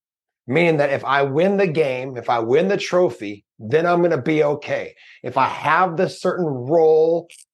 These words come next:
or status, a role or status, then I'm okay. Because now I have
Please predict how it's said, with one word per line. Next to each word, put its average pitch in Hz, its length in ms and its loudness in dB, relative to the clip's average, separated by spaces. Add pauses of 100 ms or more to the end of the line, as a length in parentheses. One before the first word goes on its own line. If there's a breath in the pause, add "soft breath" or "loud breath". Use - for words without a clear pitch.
(100)
or 127 160 -2
status, 160 920 0 (260)
a - 60 -20 (760)
role 151 260 2
or 131 100 0
status, 175 760 -2 (920)
then 160 260 2
I'm 165 200 4
okay. 147 500 0 (260)
Because 131 320 -10
now 160 580 2 (1600)
I 156 200 2
have 143 360 -2